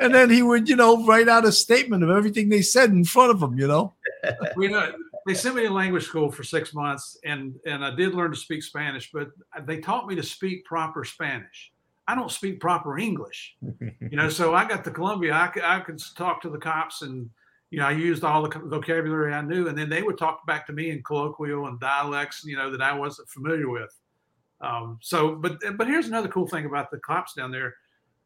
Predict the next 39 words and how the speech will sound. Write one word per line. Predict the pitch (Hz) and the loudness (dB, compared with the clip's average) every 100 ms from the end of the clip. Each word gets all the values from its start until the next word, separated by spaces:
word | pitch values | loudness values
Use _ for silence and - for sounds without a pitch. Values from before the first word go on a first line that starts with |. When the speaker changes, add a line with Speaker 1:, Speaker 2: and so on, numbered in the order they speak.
| 254 | -12
Speaker 2:
When | 160 156 | 0 2
we | 160 247 | 4 2
were | 220 | 2
chasing | 190 185 - 151 | 2 0 0 -4
Escobar, | 196 - 143 135 131 | -4 -6 -6 -2 -2
if | 127 165 | -2 0
we | 175 | 2
had | 170 165 | 2 -2
a | |
day | 135 147 147 151 | -2 -2 0 -2
when, | 139 131 131 - | -4 -8 -10 -12
you | 143 | -10
know, | 127 123 | -8 -6
things | 160 160 156 | -6 -4 -4
weren't | 156 | -6
so | 151 127 | -6 -2
busy, | 170 175 135 123 _ _ _ _ - | 0 0 -2 -10 _ _ _ _ -16
a | - | -4
couple | 202 190 | -2 0
of | 156 | 0
the | |
cops | 180 208 165 | 2 2 -2
would | 135 | 0
grab | 156 196 | 2 2
me | 165 | 0
and | |
they're | 143 | -2
like, | 156 156 | 0 0
Hey, | 170 | 0
Murph, | 165 165 160 | 0 0 0
let's | 156 | -6
go | 190 | -4
get | 175 165 | -2 0
a, | 156 | -2
well, | 151 123 | -8 -10
stick. | - - 127 107 | -12 -14 -14 -12
They, | 143 127 - 147 147 | -12 -14 -4 -2 -2
"Hey, | 143 | -6
Murph, | 143 147 | -6 -10